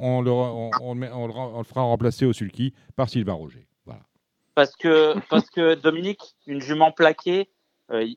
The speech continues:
Speaker 2: elle part pas de l'écurie avec des plaques, euh, avec des fers et on la plaque au dernier moment. Ça se prépare la veille.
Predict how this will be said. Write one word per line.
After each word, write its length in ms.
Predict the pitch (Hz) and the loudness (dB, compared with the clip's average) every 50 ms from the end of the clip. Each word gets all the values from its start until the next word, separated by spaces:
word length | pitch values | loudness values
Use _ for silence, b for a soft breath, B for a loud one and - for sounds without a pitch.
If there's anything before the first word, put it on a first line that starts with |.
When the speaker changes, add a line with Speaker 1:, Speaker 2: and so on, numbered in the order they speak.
| _ | _
Speaker 2:
elle 160 | - 135 131 - | -4 -4 -2 0
part 200 | - 139 - _ | 0 -2 0 _
pas 140 | - 170 | 2 2
de 60 | 160 147 | 2 2
l'écurie 500 | 151 139 - - 143 139 151 156 156 147 | -4 -6 -6 -8 -10 -8 -6 -2 0 0
avec 260 | 123 117 120 120 117 | 0 0 -2 -4 -4
des 120 | 127 127 | -4 -4
plaques, 440 | 123 - 156 151 147 - _ _ - - 147 | -2 0 0 0 0 0 _ _ -8 0 4
euh, 40 | |
avec 400 | 147 143 139 135 131 135 147 131 | 6 6 6 6 4 2 -2 -2
des 120 | 123 135 135 | -2 -2 -2
fers 320 | - - 175 180 170 147 | -2 0 0 0 0 0
et 100 | 135 123 | -2 -4
on 40 | 123 123 | -2 0
la 100 | 123 120 | -2 -2
plaque 240 | - - 147 139 - | 0 -2 -4 -6 -4
au 60 | 131 120 | -4 -4
dernier 260 | 120 117 117 117 117 | -4 -4 -4 -6 -8
moment. 320 | 120 127 147 190 180 - _ _ _ _ _ _ _ - | -10 -8 -8 -8 -10 -12 _ _ _ _ _ _ _ -8
Ça 80 | 120 | -8
se 80 | 113 _ | -8 _
prépare 380 | - - 117 - - 127 117 117 | -2 -2 0 2 4 4 6 6
la 100 | 117 113 | 4 4
veille. 420 | 113 127 135 139 147 151 147 | 4 4 4 4 2 0 -2